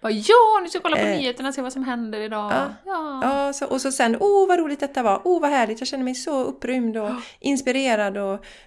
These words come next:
Speaker 2: nu ska jag fortsätta ha roligt.
Speaker 1: Vi är på
Speaker 2: Eller
Speaker 1: väg
Speaker 2: känns det
Speaker 1: mot
Speaker 2: som
Speaker 1: ljusare tider, det står i tidningen. Ja, eller gör det inte
Speaker 2: Ja.
Speaker 1: det?
Speaker 2: Nej. Så att, eh, ja, alla delar. Träna på det. Kä-, känn in, hur känns det? Blir jag glad? Blir jag ledsen av detta?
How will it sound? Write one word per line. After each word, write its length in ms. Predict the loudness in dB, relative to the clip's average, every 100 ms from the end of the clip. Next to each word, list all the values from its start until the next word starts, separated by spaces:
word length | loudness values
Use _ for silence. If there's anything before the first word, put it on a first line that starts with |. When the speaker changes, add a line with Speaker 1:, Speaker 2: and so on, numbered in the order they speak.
| -6
Speaker 2:
nu 140 | -6
ska 160 | -4 -2
jag 320 | 0 0 -4
fortsätta 380 | -6 -6 -6 -4
ha 140 | -2
roligt. 260 | -4 -2 -2
Speaker 1:
Vi 60 |
är 60 | 0
på 100 | 0
Speaker 2:
Eller 120 | 6
Speaker 1:
väg 160 | 8 8
Speaker 2:
känns 120 | 6
det 60 |
Speaker 1:
mot 120 | 2 0
Speaker 2:
som 160 | -2
Speaker 1:
ljusare 480 | 0 0 0 0 -2
tider, 480 | -2 -4 -2 0 0
det 140 | 0
står 260 | -2 -2 -2
i 40 |
tidningen. 680 | -2 -4 -4 -6 -6 -8 -10 -14 _ _ -20 -20 _
Ja, 440 | -4 0 0 -2 -4
eller 160 | -2
gör 80 | -2
det 40 | -2
inte 140 | -4
Speaker 2:
Ja. 60 | -4
Speaker 1:
det? 140 | -6 -14 _ -20 -20 -20 -20 -20 _ _ -6
Speaker 2:
Nej. 320 | -6 -6 -14 -20 -20 -20 _
Så 240 | -6 0
att, 380 | 2 0 -2 -4
eh, 440 | -2 -2 -4 -6 -8 -10 -12 -4
ja, 240 | -2 -2 -4 -6
alla 360 | 2 2 2 0
delar. 520 | 0 0 0 0 -2 -8 -16 -20 -20 _ _ _ _ _ _ _ -2
Träna 260 | 0 0
på 120 | -4
det. 220 | -2 -2 -4 -14
Kä-, 360 | -14 -4 -4 -2
känn 240 | -2 -2
in, 280 | -2 -2 -2
hur 120 | -4
känns 300 | -4 -2 -4
det? 120 | -6 -4
Blir 140 | -2
jag 120 | -2
glad? 380 | -2 0 0 -2
Blir 140 | -4
jag 80 | -4
ledsen 480 | -4 -8 -8 -6 -4
av 100 | -6
detta? 340 | -8 -8 -10